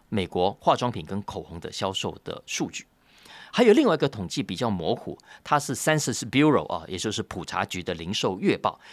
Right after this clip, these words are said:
这个月报里面呢，也有一个针对广义的这个健康与个人用品商店，呃，的这个项目啊。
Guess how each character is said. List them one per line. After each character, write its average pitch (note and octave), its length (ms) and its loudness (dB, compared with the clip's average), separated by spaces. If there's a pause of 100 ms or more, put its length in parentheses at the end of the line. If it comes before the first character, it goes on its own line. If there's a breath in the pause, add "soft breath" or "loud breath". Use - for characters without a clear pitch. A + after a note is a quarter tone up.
这 A#3+ 100 0
个 G#3 80 6
月 C4+ 140 6
报 F#3+ 140 2
里 G#2+ 100 0
面 G2 120 0
呢， G2 100 -2
也 A2 200 0
有 F2+ 140 -2
一 F2 60 -4
个 F#2 220 0
针 A#2+ 220 -2
对 A#2+ 140 -4
广 F2 340 -2
义 E3 180 -4
的 E2+ 240 -6 (320 loud breath)
这 C3+ 140 2
个 G2+ 140 -2 (120)
健 E3 200 2
康 D#3 180 0
与 A2 80 -2
个 F3+ 220 0
人 G#2+ 180 -2
用 F3 180 2
品 - 160 -12
商 A#2+ 280 -2
店， G2 260 -2 (380)
呃， D#2 280 -12
的 A2 140 -4
这 - 100 -2
个 G2+ 120 -4
项 G2 200 0
目 E2 220 -12
啊。 - 140 -20